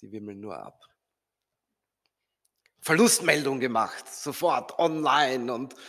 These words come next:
versucht, alles in Bewegung zu setzen. Und dann, wo es alles nichts gebracht hat, was ich versucht hab, dann,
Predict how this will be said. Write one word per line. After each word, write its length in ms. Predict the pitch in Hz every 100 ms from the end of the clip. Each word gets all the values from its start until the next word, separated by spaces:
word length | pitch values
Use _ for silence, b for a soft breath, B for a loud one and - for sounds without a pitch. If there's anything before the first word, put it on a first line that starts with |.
| B B
versucht, 340 | 156 143 98
alles 300 | - 170 180
in 120 | 180 151
Bewegung 380 | 147 185 202
zu 140 | 175 170
setzen. 520 | 160 160 - 165 156
Und 200 | 143 127
dann, 400 | 139 139 143 139 B B B B B B
wo 180 | 120 127
es 360 | - - - -
alles 340 | 160 170 165
nichts 240 | 175 180
gebracht 480 | - 147 143 139 -
hat, 140 | 147 139
was 140 | 127
ich 160 | 143 -
versucht 460 | 120 131 139 -
hab, 380 | 127 123 127 -
dann, 400 | 117 110 113 107